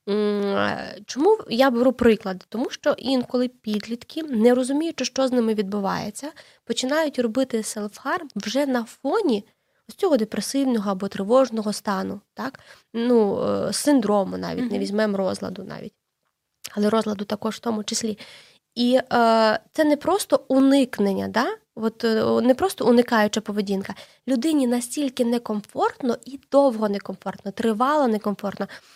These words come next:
Speaker 1: а вона не розуміє, що це. От, от що це таке зі мною, я не розумію. І коли вони вже звертаються, і ми починаємо шукати, е, розбиратися, дивитися,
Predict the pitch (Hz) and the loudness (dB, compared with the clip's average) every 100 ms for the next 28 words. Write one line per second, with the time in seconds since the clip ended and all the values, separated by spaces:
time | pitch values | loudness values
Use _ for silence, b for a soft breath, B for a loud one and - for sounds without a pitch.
0 | B - 247 226 294 302 269 262 269 254 | B 0 2 4 4 4 4 4 4 2
1 | - 214 - - _ _ _ _ _ _ | 0 -2 -4 -14 _ _ _ _ _ _
2 | - 254 262 262 - - 359 269 240 240 | -4 -4 -4 -4 -6 0 2 2 0 0
3 | - 233 233 277 381 233 220 262 247 269 | -2 0 2 2 2 2 2 2 2 2
4 | 262 233 208 208 196 185 202 _ _ _ | 2 0 -2 -2 -2 -4 -12 _ _ _
5 | _ _ b b b - 233 269 294 320 | _ _ b b b -4 0 2 2 4
6 | 277 269 247 240 233 247 311 330 - 226 | 4 4 4 2 2 0 2 2 0 0
7 | 262 247 240 247 247 247 233 - - 233 | 0 -2 -2 2 4 4 2 -2 2 4
8 | 214 208 202 208 b b b _ 214 208 | 4 0 -6 -10 b b b _ 2 4
9 | 254 262 277 233 202 202 - 208 220 240 | 4 4 6 6 4 0 -4 2 2 2
10 | 311 277 226 | -2 -2 -4